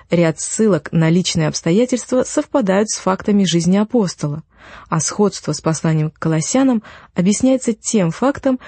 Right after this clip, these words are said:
что оба послания были написаны апостолом Павлом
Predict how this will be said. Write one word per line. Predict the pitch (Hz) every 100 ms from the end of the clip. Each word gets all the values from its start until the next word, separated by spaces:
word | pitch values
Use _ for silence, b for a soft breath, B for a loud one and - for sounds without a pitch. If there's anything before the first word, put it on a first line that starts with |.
| B
что | - - 226 -
оба | 269 277 262
послания | 202 190 - 254 277 254
были | 214 214 262
написаны | 226 185 226 233 240 226
апостолом | 180 175 170 - 170 185
Павлом | 277 269